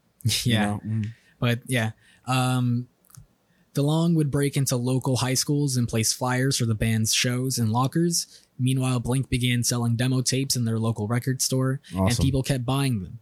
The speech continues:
Speaker 1: DeLonge's frantic downstrokes and open note riffs, the twin vocalist style, the pieces were all there in the, in these, uh, scattershot,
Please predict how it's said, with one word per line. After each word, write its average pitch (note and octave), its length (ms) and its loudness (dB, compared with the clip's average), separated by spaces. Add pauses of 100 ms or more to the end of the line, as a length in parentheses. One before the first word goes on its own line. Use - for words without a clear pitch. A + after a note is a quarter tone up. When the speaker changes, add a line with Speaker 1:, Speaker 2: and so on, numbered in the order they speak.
(340)
Speaker 1:
DeLonge's B2+ 400 2
frantic B2+ 440 -2
downstrokes B2+ 600 0
and A#2 140 0
open B2+ 260 2
note A2+ 200 -2
riffs, B2+ 400 0
the B2 120 -4
twin C3+ 280 2
vocalist B2 440 0
style, B2+ 500 0 (160)
the A#2 80 -4
pieces C3 320 0
were B2+ 140 -2
all C3 120 2
there C#3+ 320 2
in B2 260 2
the, B2 180 2 (200)
in B2+ 180 2
these, A#2+ 320 2
uh, A#2 160 0
scattershot, A#2+ 680 0